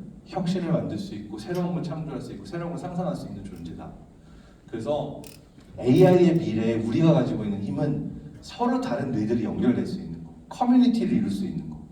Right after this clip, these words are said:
그리고 인간과 인간의 뇌가 연결될 때 우리의 파워가 나오는, 우리는 집단지성에 가까운 존재지,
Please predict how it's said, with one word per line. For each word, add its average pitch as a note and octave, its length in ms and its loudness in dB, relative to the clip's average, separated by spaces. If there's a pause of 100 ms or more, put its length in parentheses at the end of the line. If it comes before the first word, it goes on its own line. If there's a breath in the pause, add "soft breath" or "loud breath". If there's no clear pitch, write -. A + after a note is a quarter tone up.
(460 loud breath)
그리고 B2 640 -4 (140)
인간과 G#3 580 6
인간의 D3+ 320 2
뇌가 - 260 -4
연결될 - 480 0
때 - 60 -8
우리의 G#2 260 -8
파워가 F#3 360 -4
나오는, B2+ 360 -8
우리는 F#3+ 300 -6
집단지성에 G3+ 680 2
가까운 A2 360 -4
존재지, - 640 -8